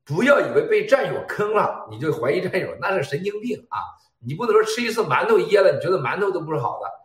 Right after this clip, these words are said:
啊！吃馒头噎是你的问题啊，或者馒头噎你也正常啊，那你要还继续吃馒头啊！就有我知讲干、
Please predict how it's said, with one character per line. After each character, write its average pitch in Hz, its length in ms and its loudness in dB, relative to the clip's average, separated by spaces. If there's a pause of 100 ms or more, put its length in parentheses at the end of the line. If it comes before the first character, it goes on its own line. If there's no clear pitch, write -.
(160)
啊！ - 180 -10
吃 - 200 -6
馒 - 160 2
头 226 100 0
噎 220 180 0
是 - 220 -2
你 - 120 -12
的 208 120 2
问 226 140 4
题 - 80 -4 (240)
啊， - 180 -20 (260)
或 - 160 4
者 147 120 6
馒 151 240 0
头 220 80 4
噎 208 180 0
你 190 120 0
也 165 180 4
正 - 240 -2
常 101 280 -4 (120)
啊， 147 340 -2 (240)
那 175 80 0
你 143 220 -4
要 202 160 4
还 - 260 0
继 277 220 -8
续 151 120 -6
吃 123 160 -12
馒 82 220 -10
头 - 80 -16 (320)
啊！ - 160 -20 (240)
就 202 140 -2
有 196 80 4
我 117 200 4
知 339 280 2
讲 139 240 2
干、 165 200 2